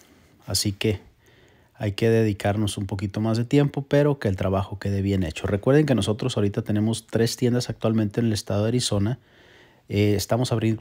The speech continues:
ah, por abrir las, lo que viene siendo la seg-, la cuarta tienda ya, perdón. Ya estamos en ese proceso. Probablemente de ahorita, de la fecha de este video, a un mes y medio, dos meses, ya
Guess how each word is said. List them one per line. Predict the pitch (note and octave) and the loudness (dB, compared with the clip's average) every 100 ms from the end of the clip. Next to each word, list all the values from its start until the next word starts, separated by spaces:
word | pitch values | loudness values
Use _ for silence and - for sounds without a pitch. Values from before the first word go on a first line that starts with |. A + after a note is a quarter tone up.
| - | -4
ah, | A2+ G#2+ G2+ G2 | -2 0 0 0
por | G#2 | 0
abrir | G2 G#2+ | 2 2
las, | A#2 A2+ - | 2 0 -2
lo | G#2 F#2+ | -2 -2
que | G2 | 0
viene | G2+ | 0
siendo | G2+ G#2+ G#2+ | 0 -2 -2
la | G2+ | -2
seg-, | - F#2+ F#2+ | -4 -6 -2
la | G2 G2+ | -2 -2
cuarta | A#2 A#2+ A#2+ G#2+ | 4 4 4 -4
tienda | - A2 A2+ | 0 0 2
ya, | G2 G2+ | 2 0
perdón. | G#2 F#2 G#2 D#3 - - - - - - _ | 0 0 0 -2 -8 -20 -20 -20 -20 -20 _
Ya | F#2+ G2 G2 | 0 2 2
estamos | G2+ G#2+ G#2 G2 | 2 0 0 0
en | G2+ | 0
ese | G#2+ | 0
proceso. | G#2 G2+ D#3+ D#3 B2+ | -2 -2 0 0 -2
Probablemente | G#2 G2+ G#2+ A2+ - A2+ G#2+ F#2+ - | 0 2 2 -2 -2 -2 0 -2 -4
de | F#2+ G#2 F#2+ | -2 2 2
ahorita, | G2 B2+ C3+ | 2 2 2
de | B2+ | 4
la | G#2 | 2
fecha | - G#2+ B2 | 0 -4 -2
de | A2+ | -2
este | - | -2
video, | G#2+ G#2 A2 B2 A#2 | -2 -2 2 4 4
a | G2 F#2+ F#2+ | 2 -2 -2
un | A2+ A2 | 0 2
mes | A2 - | 2 0
y | A2 | -2
medio, | G2+ A2 G#2 | -2 0 0
dos | G2 | -2
meses, | G#2 G#2+ C#3+ C3 | -2 -2 -2 0
ya | G2 F#2+ G#2 G#2 | 0 0 0 -2